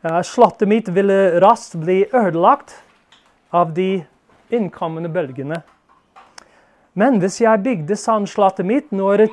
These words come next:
tidevannet gikk ut, ville, ville det vare mye leng-, lenger. Likevel, når jeg kom tilbake neste dag, ville sandslottet mitt være borte. Fullstendig slettet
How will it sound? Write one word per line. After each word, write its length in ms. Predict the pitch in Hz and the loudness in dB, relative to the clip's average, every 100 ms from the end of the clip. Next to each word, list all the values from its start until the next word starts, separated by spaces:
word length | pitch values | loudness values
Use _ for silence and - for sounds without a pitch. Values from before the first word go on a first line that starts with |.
| - | -4
tidevannet 960 | - 254 214 180 170 170 175 190 202 | -4 -2 0 0 2 2 2 0 0
gikk 320 | 165 165 165 | 0 -2 -4
ut, 460 | 180 196 330 - - _ _ _ _ _ - | -4 0 -2 -4 -20 _ _ _ _ _ -6
ville, 380 | 226 180 180 160 | -4 -2 -6 -6
ville 320 | 190 226 180 | -4 -2 -2
det 140 | 185 180 | -4 -4
vare 380 | 185 151 180 185 | -4 -2 -4 -4
mye 500 | 214 262 202 151 190 | -6 -6 -6 -8 -8
leng-, 320 | 254 180 156 170 | -10 -12 -14 -16
lenger. 400 | 202 226 156 202 - _ _ _ _ _ _ - _ _ - | -10 -8 -6 -8 -10 _ _ _ _ _ _ -20 _ _ -8
Likevel, 540 | 165 175 175 262 151 - _ _ - - - - 190 | -6 -2 2 2 2 -6 _ _ -20 -20 -20 -20 -8
når 160 | 175 190 | 0 2
jeg 200 | 214 220 | 2 2
kom 220 | 208 202 | -2 0
tilbake 420 | 233 190 147 185 | 0 2 0 -2
neste 380 | 185 185 - 180 | -4 -4 -6 -2
dag, 340 | 180 233 143 - _ _ | 2 2 2 -8 _ _
ville 420 | 175 214 208 156 | -6 -2 -2 -4
sandslottet 800 | 185 - 202 185 175 180 165 - | -6 -4 -2 -2 -4 -2 -2 -2
mitt 380 | 175 185 190 - _ _ _ _ _ - | -4 -4 -6 -14 _ _ _ _ _ -20
være 320 | 139 147 165 | -8 -4 -4
borte. 420 | 151 139 - 156 - _ _ _ _ _ - - | -6 -8 -8 -8 -8 _ _ _ _ _ -20 -20
Fullstendig 720 | - 208 233 - 214 202 202 | 0 2 2 0 0 0 -2
slettet 640 | 202 - 247 156 - 220 | -6 0 0 0 -4 -6